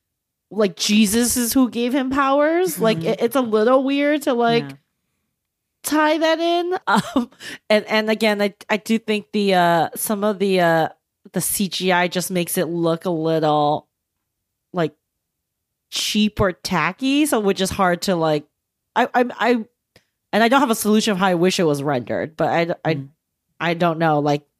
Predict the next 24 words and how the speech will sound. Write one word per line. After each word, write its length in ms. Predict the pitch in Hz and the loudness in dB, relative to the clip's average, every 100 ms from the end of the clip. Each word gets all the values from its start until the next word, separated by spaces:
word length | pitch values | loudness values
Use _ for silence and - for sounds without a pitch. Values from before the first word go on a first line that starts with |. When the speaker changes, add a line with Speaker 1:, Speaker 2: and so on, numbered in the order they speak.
| _ | _
Speaker 1:
it, 200 | 202 180 _ _ | -4 -4 _ _
it 240 | 202 190 - | -2 -2 0
just 180 | 220 - | -2 0
seemed, 220 | 233 208 | -2 0
like, 200 | 208 - - - - | 0 -2 -18 -14 -2
a 40 | |
little 360 | 202 214 214 - | 2 4 4 2
oddly 400 | 196 196 202 190 | 4 4 4 0
superhero-y 1800 | 185 - 220 214 202 175 180 180 170 170 165 165 _ _ 160 165 156 156 - _ _ - | 0 2 0 2 0 0 0 2 2 2 0 -4 _ _ -2 0 0 -2 -6 _ _ -2
to 120 | 214 | 0
put 240 | - 196 - | 2 0 -4
on 160 | 175 | -8
something 300 | 185 160 170 | -8 -8 -2
that 200 | 175 160 | 0 2
is, 180 | 165 147 | 0 0
like, 240 | 156 147 160 | 0 -2 0
a 440 | 151 151 151 143 _ _ _ | 0 2 0 -4 _ _ _
spiritual 720 | - - - 196 190 180 196 | -12 -6 0 2 2 2 2
or 400 | 175 165 165 170 - | 4 4 2 0 0
religious 540 | 190 185 180 180 - | 0 2 0 -2 -2
and 100 | 170 | -4
cultural 680 | 151 - 170 - - 170 - | -6 -4 -4 -4 -2 -2 -2
<laughs> 40 | |
story. 800 | - - - 180 156 156 82 - | -4 -4 0 0 0 -2 -4 -4